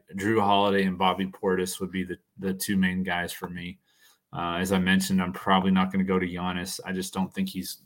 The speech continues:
been quite the same guy. And, uh, I think Brook and, and Nurkic are gonna kinda cancel each other out. So, uh, that's what I'm looking at. I like Bobby Portis better off the bench anyway, so he should be coming back off the bench, assuming that Giannis plays.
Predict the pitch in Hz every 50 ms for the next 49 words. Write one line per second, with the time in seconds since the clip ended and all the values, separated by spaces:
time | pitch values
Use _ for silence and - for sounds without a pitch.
0 | - 92 95 95 92 90 - - - 98 98 95 95 - 98 - 101 98 95 95
1 | 95 92 92 92 95 92 95 92 92 95 - - - - - - - _ _ _
2 | - 95 98 98 95 92 95 92 92 92 92 90 90 87 87 90 87 - 107 101
3 | 98 95 95 107 104 101 98 - 98 92 90 92 92 - 92 92 90 92 92 95
4 | 92 - - 90 95 - - 92 90 90 87 87 - - 92 85 80 - - 98
5 | 92 92 - - 90 80 - - 90 85 82 82 85 82 80 80 78 - - _
6 | - - - - 87 85 82 85 - _ _ _ - - - - - _ _ _
7 | _ _ - - 71 71 73 76 73 69 67 90 92 95 - 92 87 87 87 87
8 | 87 85 - 87 80 80 82 85 - - _ - 95 104 107 101 92 92 95 95
9 | 92 98 95 - - 98 92 90 90 90 - - 92 90 87 87 87 85 82 -
10 | - - - 90 87 85 - - - 87 87 85 85 82 85 87 85 85 - _
11 | - - - - 80 87 95 92 92 92 85 90 - - 98 95 87 87 85 85
12 | 85 - 85 85 85 - - - - 87 87 90 - - - - - 95 92 92
13 | 87 85 - 90 90 87 87 87 90 - - - 90 87 87 87 85 - -